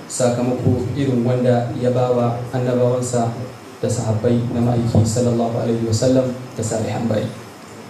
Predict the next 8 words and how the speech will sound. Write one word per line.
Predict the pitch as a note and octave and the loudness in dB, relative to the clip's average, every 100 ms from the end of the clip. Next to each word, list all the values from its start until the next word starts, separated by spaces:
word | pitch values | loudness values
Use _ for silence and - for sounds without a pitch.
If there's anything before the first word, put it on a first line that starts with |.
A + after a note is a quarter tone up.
| - - - - - | -18 -18 -18 -8 -6
Haƙiƙanin | - G#3+ F#3 F3+ | -2 2 2 4
gaskiya, | E3 - D3+ C#3+ C#3 - - - - - | 2 2 2 4 2 0 -12 -18 -20 -2
wannan | E3+ E3+ E3 D#3+ D#3 - - C3+ | 2 4 4 2 -2 -10 -8 2
gwalagwalan | D3 C#3+ C3+ D3 C#3+ E3 | 4 6 4 4 4 4
nasiha | D#3 B2 C3 A#2+ A2 | 2 0 0 0 0
ce. | - A#2 - - - - - - - - C#3 | -2 -6 -10 -16 -18 -18 -16 -16 -16 -6 0
Nasiha | C#3 - F3+ F3+ C#3+ | 2 2 2 4 4
ce | - D#3+ | 4 2